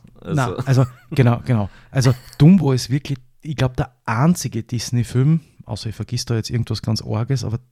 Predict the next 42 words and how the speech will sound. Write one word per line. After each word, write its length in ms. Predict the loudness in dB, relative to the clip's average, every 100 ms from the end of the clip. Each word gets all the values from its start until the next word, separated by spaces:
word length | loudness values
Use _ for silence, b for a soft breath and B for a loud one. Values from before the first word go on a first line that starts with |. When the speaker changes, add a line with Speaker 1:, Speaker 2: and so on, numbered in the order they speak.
| _ -2
Speaker 2:
Dumbo 280 | 0 2 0
ist 120 | -2
wirklich 180 | -8 -8
der 180 | -8
einzige 380 | -6 -4 -4 -6
Disney-Film, 480 | -8 -8 -8 -6 -4
wo 100 | -2
ich 60 | -2
den 180 | -4
original 440 | -4 -6 -4 -4 -4
gezeichneten 640 | -6 -8 -8 -8 -8 -8 -6
schon 120 | -6
nicht 120 | -6
aushalt 480 | -8 -10 -4 -2 -2 -6 B B B
und 180 | -4
auch 80 | 0
nicht 180 | 0 -2
verstehe. 320 | -6 -10 -6
Also, 120 | -6 -4
ich 60 |
Speaker 1:
Mhm. 40 | -4
Speaker 2:
verstehe 420 | -6 -2 0 2
ihn 180 | 0 -4
einfach. 340 | -6 -8 -10
Die, 220 | -10 -12 -14 -18 _ _ _ -4
für 140 | 0
Dumbo 260 | 4 4 4
bin 160 | 2 0
ich 80 |
zu 100 | -2
blöd, 180 | -10 -16 -6
wirklich. 260 | -2 -2 -4 B B B B B
Also, 240 | 2 2 0 B B B
muss 140 | 4
man 80 | 4
so 120 | 2
festhalten, 480 | 2 2 4 2 2
für 140 | 0
Dumbo 500 | 0 0 2 0 -2 -10
zu 180 | -6 -6
dumm. 380 | 4 8 8 6 B B B B B B B _
Ähm, 380 | 2 4 4 0